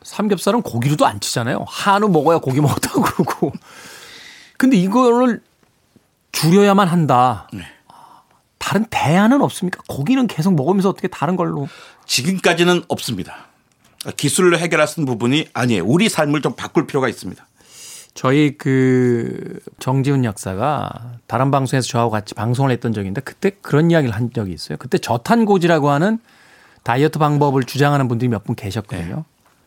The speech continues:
Speaker 1: 근데 정지훈 약사가 그때 뭐라고 그랬냐면 "사람 뺄 수 있을지 모르겠습니다만 지구는 망할 겁니다"라고 <laughs> 이야기를 하더군요. 그런 식단을 우리가 가져가서는 안 된다.
Speaker 2: 그렇죠.
Speaker 1: 아,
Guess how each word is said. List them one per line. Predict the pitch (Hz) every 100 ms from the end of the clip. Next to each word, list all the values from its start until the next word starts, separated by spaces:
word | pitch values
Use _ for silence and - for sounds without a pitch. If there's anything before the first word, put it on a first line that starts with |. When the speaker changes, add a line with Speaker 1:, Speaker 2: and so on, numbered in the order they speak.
| _ _ _ _
Speaker 1:
근데 | 147
정지훈 | 143 143 160
약사가 | 147 170 190
그때 | 247
뭐라고 | 175 147 151
그랬냐면 | 127 98 90 135 170 107 - _ _
"사람 | - - 202 247
뺄 | 226 226
수 | 247
있을지 | 185 175 202
모르겠습니다만 | 151 156 147 - 139 120 113 156 113 92 -
지구는 | - 139 131 151 196
망할 | 139 85 120
겁니다"라고 | 139 147 120 110 - - 117 - - -
<laughs> | - _ _ -
이야기를 | 139 123
하더군요. | 139 - 196 147 117
그런 | - 147 175 196
식단을 | 196 - _ 196 190
우리가 | 170 131
가져가서는 | 147 - 120 117 139
안 | 90 101
된다. | 139 117 82 85 90 101
Speaker 2:
그렇죠. | - 98 - 95 - _ _ _
Speaker 1:
아, | - 87 -